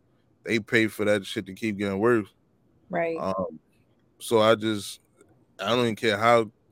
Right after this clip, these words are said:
Speaker 1: cool you may think they are. So I went through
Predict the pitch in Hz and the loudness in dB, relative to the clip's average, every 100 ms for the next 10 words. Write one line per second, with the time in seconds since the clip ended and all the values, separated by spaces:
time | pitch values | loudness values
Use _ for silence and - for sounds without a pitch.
0 | _ _ _ _ _ _ _ - 135 123 | _ _ _ _ _ _ _ -2 0 0
1 | 123 117 120 101 131 131 104 98 82 - | -2 0 -2 0 -4 -4 -4 -4 -6 -12
2 | _ _ _ _ _ _ - 101 117 131 | _ _ _ _ _ _ -6 0 2 2
3 | 113 117 113 110 | 0 -2 -2 -2